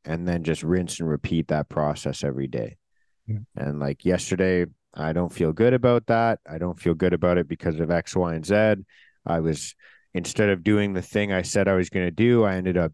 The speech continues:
Speaker 1: doom scrolling on social media for an hour, and then I lost track of time. So today I'm gonna focus on not doing that and, and doing this instead. Like, that's very, like, the way that I, I write in my journal now.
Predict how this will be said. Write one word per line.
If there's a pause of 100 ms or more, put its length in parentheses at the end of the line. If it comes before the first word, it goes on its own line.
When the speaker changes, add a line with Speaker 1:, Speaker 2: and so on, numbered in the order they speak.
(140)
Speaker 1:
doom
scrolling
on
social
media
for
an
hour,
and
then
I
lost
track
of
time. (480)
So
today
I'm
gonna
focus
on
not
doing
that (320)
and,
and
doing
this
instead.
Like,
that's
very,
like,
the
way
that
I,
I
write
in
my
journal
now.